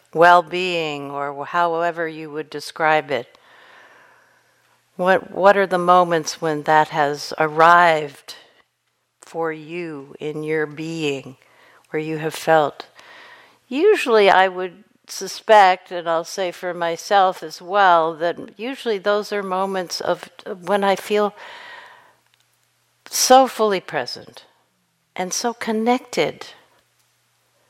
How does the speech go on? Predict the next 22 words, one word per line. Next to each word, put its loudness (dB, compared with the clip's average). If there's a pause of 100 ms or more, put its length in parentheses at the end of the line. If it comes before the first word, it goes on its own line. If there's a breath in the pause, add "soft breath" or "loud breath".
(180)
Can't 0
even 2
say 4
exactly 0
connected -4
to -14
what, -6 (800 loud breath)
but -6
there's 2
a 4
feeling 2
of 0
connection 0
and -2
aliveness 2
and -6 (760 loud breath)
being -6
here -4
that 4
is -4
completely -4
fulfilling. -6